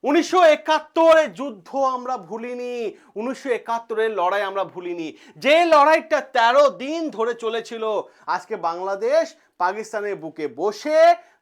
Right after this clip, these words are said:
পরিষ্কার জানিয়ে আসলো যে যে লড়াইটা তেরো দিন ধরে চলেছিল, ঠিক আছে, সেই লড়াইয়ের কথা আমরা ভুলিনি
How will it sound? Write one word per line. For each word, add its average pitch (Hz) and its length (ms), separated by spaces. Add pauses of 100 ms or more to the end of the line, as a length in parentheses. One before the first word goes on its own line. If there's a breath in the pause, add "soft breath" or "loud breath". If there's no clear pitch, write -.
(100 soft breath)
পরিষ্কার 226 340
জানিয়ে 160 280
আসলো 147 420 (220 soft breath)
যে 185 160
যে 294 300
লড়াইটা 302 680 (540)
তেরো 294 360
দিন 330 320
ধরে 302 320
চলেছিল, 302 520 (480)
ঠিক 240 120
আছে, 277 320 (160 loud breath)
সেই 285 240
লড়াইয়ের 254 380
কথা 214 320
আমরা 220 260
ভুলিনি 175 500